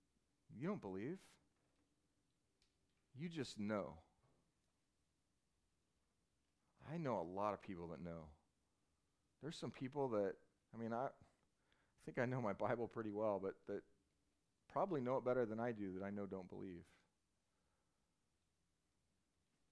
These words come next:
See, it's, it's not, it's not enough to know.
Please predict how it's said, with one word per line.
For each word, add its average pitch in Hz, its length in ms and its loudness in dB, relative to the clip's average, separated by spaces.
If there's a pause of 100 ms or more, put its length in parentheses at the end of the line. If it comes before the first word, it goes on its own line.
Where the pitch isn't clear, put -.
(1500)
See, 156 80 2
it's, 147 180 -2 (140)
it's - 240 -6
not, 160 400 2 (240)
it's - 160 -12
not 175 160 2
enough 139 480 4
to 131 80 0
know. 107 500 0